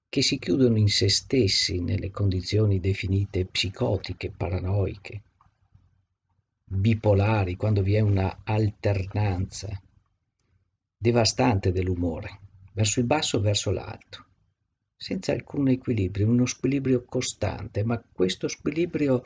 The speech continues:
è la traccia che dobbiamo scoprire di questa normalità, che è deviante rispetto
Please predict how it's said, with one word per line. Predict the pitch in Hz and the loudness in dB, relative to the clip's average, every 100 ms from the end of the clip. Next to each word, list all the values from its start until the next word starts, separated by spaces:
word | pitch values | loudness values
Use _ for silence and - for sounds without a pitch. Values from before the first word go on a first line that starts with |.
| - _ - _ _ _ | -10 _ -20 _ _ _
è | - 120 | -2 0
la | 123 | 0
traccia | - 85 - - - - - _ _ _ _ _ _ _ | -2 -4 -4 -2 -4 -4 -18 _ _ _ _ _ _ _
che | 117 | -2
dobbiamo | 113 107 127 110 | 0 2 2 2
scoprire | - - 107 95 92 - 92 | -2 -4 -2 0 -2 -2 -4
di | 104 | -4
questa | - 127 - 113 110 - _ _ _ _ _ _ | 2 2 2 0 0 -4 _ _ _ _ _ _
normalità, | - 101 120 120 107 113 101 98 - - - _ _ _ _ _ | -2 4 4 4 2 2 0 -2 -6 -10 -14 _ _ _ _ _
che | - 123 120 | -2 2 4
è | 117 | 4
deviante | 104 127 120 120 101 95 - | 4 4 4 2 2 -2 -2
rispetto | 95 101 - 120 120 - 110 98 | -2 -2 0 0 0 0 0 0